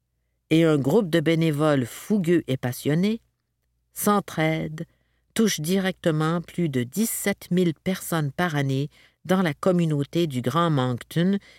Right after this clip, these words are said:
et du sud-est du Nouveau-Brunswick. Ceci est rendu possible grâce au travail incroyable de notre communauté. Ce qui est encore plus remarquable, c'est qu'un grand pourcentage des dons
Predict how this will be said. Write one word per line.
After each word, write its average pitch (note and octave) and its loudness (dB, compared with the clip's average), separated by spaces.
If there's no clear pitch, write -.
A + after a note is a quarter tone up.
et E3 2
du F3+ -2
sud-est D#3 -2
du A#2+ -4
Nouveau-Brunswick. C3 -4
Ceci - -2
est C#3+ 2
rendu E3+ 0
possible D#3+ -2
grâce F#3+ 2
au D3 2
travail D3 0
incroyable D3+ 0
de C3 -2
notre B2+ -4
communauté. C#3 -2
Ce - 0
qui F3 2
est D#3 0
encore C#3 0
plus C4 0
remarquable, G#3 -4
c'est E3+ 0
qu'un D#3 0
grand D3+ 0
pourcentage C3+ -4
des A#2+ -2
dons D3 0